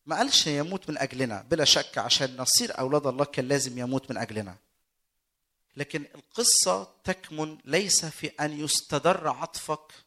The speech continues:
ركز في النقطة دي، بأن يسوع مات على الصليب. أنا عارف إن الناس في عيد القيامة، في بعض الناس تنقلب معاهم إلى مناحة،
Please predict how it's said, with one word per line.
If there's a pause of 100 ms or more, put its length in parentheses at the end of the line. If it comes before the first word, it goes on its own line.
(1160)
ركز
في
النقطة
دي، (680)
بأن
يسوع
مات
على
الصليب. (1800)
أنا
عارف
إن
الناس (380)
في
عيد
القيامة، (420)
في
بعض
الناس (240)
تنقلب
معاهم
إلى
مناحة،